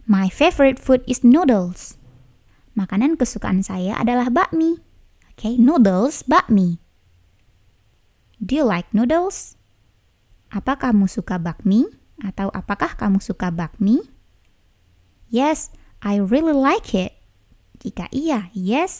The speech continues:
I really like it." Atau, "Yes, I like it so much." Iya, saya sangat suka bakmi, misalnya. And then, jika tidak, "No, I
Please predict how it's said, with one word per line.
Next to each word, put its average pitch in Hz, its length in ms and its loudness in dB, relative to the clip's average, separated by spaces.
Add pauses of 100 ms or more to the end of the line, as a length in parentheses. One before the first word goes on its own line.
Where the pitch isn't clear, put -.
I 185 240 -2
really 294 260 0
like 311 460 0
it." 190 160 -2 (400)
Atau, 254 480 -4 (560)
"Yes, 285 560 2
I 226 80 -2
like 247 400 0
it 320 80 0
so 302 400 2
much." 262 720 4 (880)
Iya, 240 400 0
saya 202 240 -4
sangat 247 320 2
suka 247 320 -2
bakmi, 226 640 4 (160)
misalnya. - 720 -8 (640)
And 175 240 -2
then, 185 320 0
jika 226 320 -2
tidak, 269 580 -2 (540)
"No, 269 400 4 (320)
I 196 240 -2